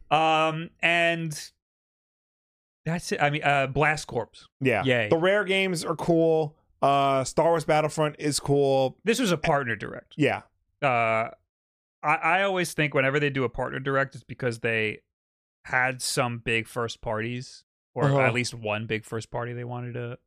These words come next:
Speaker 1: have in a Nintendo Direct. And then they decided they're not ready and they wanna push it back, but they still have obligations to the third
Speaker 2: Yeah.
Speaker 1: parties, so they just do a partner
Speaker 2: Yeah.
Speaker 1: direct.
Speaker 2: I mean, I think,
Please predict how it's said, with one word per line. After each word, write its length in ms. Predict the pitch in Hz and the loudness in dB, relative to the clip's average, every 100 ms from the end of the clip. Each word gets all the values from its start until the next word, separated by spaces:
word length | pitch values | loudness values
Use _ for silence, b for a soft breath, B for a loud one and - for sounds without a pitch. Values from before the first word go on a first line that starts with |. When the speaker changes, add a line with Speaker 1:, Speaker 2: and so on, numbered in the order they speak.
| - | -8
Speaker 1:
have 340 | - 117 120 | -2 0 0
in 80 | 120 | -4
a 80 | 113 | -6
Nintendo 400 | 110 113 120 120 | -8 -6 -6 -4
Direct. 320 | 135 143 - b b _ _ _ _ | -2 -4 -4 b b _ _ _ _
And 220 | - 139 131 | -4 -2 2
then 260 | 131 127 | 0 0
they 480 | 127 123 123 123 120 | 2 4 4 2 0
decided 760 | 113 120 139 123 120 117 123 127 | 0 -2 2 2 2 0 -2 0
they're 120 | 120 | 0
not 220 | 117 117 | 2 0
ready 400 | 113 107 110 107 | -2 -2 -2 -4
and 100 | 110 | -6
they 60 | 110 | -4
wanna 240 | 107 110 | -4 -4
push 220 | - 113 | -4 -6
it 100 | 117 | -6
back, 360 | 107 104 104 - | -2 -2 -2 -4
but 120 | 117 | -6
they 80 | 110 | -6
still 260 | - - 113 | -6 -8 -4
have 220 | 117 107 | -4 -2
obligations 760 | 117 104 107 107 104 - 107 | -4 -4 -8 -8 -10 -12 -16
to 120 | - 110 | -16 -14
the 120 | 104 | -12
third 260 | - 101 - | -10 -12 -4
Speaker 2:
Yeah. 100 | 117 | 0
Speaker 1:
parties, 360 | 113 98 - | 0 -2 -10
so 240 | - 120 107 | -12 -12 -10
they 160 | 98 | -12
just 240 | 104 113 - _ _ _ - | -12 -14 -16 _ _ _ -12
do 120 | 120 | -12
a 40 | |
partner 300 | - - - - | -10 -12 -12 -10
Speaker 2:
Yeah. 60 | |
Speaker 1:
direct. 220 | 107 - - _ _ _ _ _ | -8 -10 -14 _ _ _ _ _
Speaker 2:
I 80 | 170 | 0
mean, 160 | 170 160 | 0 0
I 60 | |
think, 280 | 160 202 175 | 0 0 -2